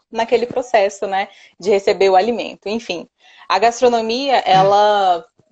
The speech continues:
trazendo agora pra gastronomia de fato, quando a gente tá preparando o alimento e pensando nele, a gente também já tá nessa fase. Então, quando você realmente tá ligado ao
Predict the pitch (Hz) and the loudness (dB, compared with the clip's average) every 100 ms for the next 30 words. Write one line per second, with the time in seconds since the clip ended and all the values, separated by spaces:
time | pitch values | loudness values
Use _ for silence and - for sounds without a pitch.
0 | - 196 196 208 220 190 190 196 180 180 | 0 2 2 2 2 2 2 2 0 0
1 | 196 180 170 170 170 - 202 220 220 - | -2 -6 -6 -8 -8 -4 0 2 0 -4
2 | - 196 196 208 208 - 214 226 226 202 | -8 -2 -2 -2 -4 -2 0 0 2 2
3 | 247 302 262 226 196 208 214 208 202 208 | 2 2 2 0 -6 -8 -10 -12 -12 -8
4 | - 226 240 202 185 196 180 190 190 - | -4 -4 -4 -4 -4 -4 -4 -8 -8 -4
5 | 208 226 262 247 214 208 208 - - - | -2 0 0 0 -2 -2 -4 -4 -6 -8
6 | _ _ - - - 185 202 202 214 220 | _ _ -20 -20 -14 -4 0 4 4 2
7 | 214 - - 202 208 196 202 - 208 220 | -2 -8 -6 -6 -4 -6 -6 -2 -2 2
8 | 262 247 226 - 214 202 190 185 180 | 0 0 -6 -6 -4 -2 -2 0 -2